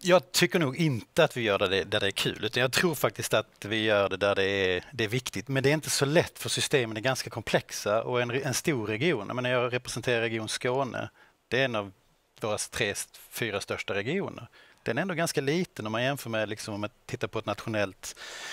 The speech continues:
nationellt hälso- och sjukvårdssystem. Alltså, det vi gör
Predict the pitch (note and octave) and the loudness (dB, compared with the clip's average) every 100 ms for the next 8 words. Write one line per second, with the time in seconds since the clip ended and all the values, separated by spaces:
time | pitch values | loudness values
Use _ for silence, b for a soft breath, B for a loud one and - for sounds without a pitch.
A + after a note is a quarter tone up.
0 | B - - A#2 G#2+ F#2+ C3 C3+ A2+ G#2 | B -4 -2 0 -2 2 0 0 -4 -4
1 | A#2+ G#2+ - - G2+ - - B2+ _ B | -4 -4 -6 -6 -6 -4 -4 -6 _ B
2 | B B B B - C3 D3+ E3 A3 G2+ | B B B B -2 2 2 4 2 0
3 | G#2 | 0